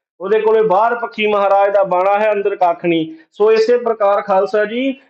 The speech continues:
ਇਹ ਸਾਨੂੰ ਗੁਣ ਲੈਣੇ ਚਾਹੀਦੇ, ਉੱਚਾ ਸੁੱਚਾ ਜੀਵਨ ਬਣਾਉਣਾ ਚਾਹੀਦਾ, ਜਤੀ ਸਤੀ ਰਹਿਣਾ ਚਾਹੀਦਾ। ਜਿਵੇਂ ਖਾਲਸਾ ਜੀ ਲਛਮਣ ਹੋਇਆ ਹੈ, ਭਗਵਾਨ ਰਾਮ ਚੰਦਰ ਜੀ ਦਾ ਭਰਾ ਹੋਇਆ ਜਿਹੜਾ ਲਛਮਣ, ਇਹ ਖਾਲਸਾ ਜੀ ਸੁਮਿਤਰਾ ਦਾ ਪੁੱਤਰ ਸੀ ਤੇ ਧੰਨ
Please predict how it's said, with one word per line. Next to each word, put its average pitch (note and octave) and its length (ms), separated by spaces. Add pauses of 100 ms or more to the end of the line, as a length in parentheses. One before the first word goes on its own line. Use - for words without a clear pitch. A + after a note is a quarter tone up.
ਇਹ G#3+ 160
ਸਾਨੂੰ A3+ 380
ਗੁਣ G#3+ 220
ਲੈਣੇ G#3+ 300
ਚਾਹੀਦੇ, G#3 340
ਉੱਚਾ A3+ 300
ਸੁੱਚਾ G#3+ 360
ਜੀਵਨ G3+ 340
ਬਣਾਉਣਾ G3 360
ਚਾਹੀਦਾ, G#3+ 320
ਜਤੀ G3 300
ਸਤੀ A3+ 280
ਰਹਿਣਾ G3 280
ਚਾਹੀਦਾ। D#3 340 (340)
ਜਿਵੇਂ G#3 280
ਖਾਲਸਾ G#3 440
ਜੀ B3 200
ਲਛਮਣ G#3 420
ਹੋਇਆ F#3+ 460
ਹੈ, - 120 (500)
ਭਗਵਾਨ G3 460
ਰਾਮ G#3+ 240
ਚੰਦਰ A3+ 320
ਜੀ A3 120
ਦਾ A3 120 (100)
ਭਰਾ F#3 240
ਹੋਇਆ F#3+ 320
ਜਿਹੜਾ G3+ 220
ਲਛਮਣ, F3+ 540 (300)
ਇਹ G#3+ 160
ਖਾਲਸਾ G#3 460
ਜੀ A#3 400
ਸੁਮਿਤਰਾ A#3 580
ਦਾ B3+ 100
ਪੁੱਤਰ A3 400
ਸੀ G3 300 (360)
ਤੇ A3+ 100
ਧੰਨ G#3+ 340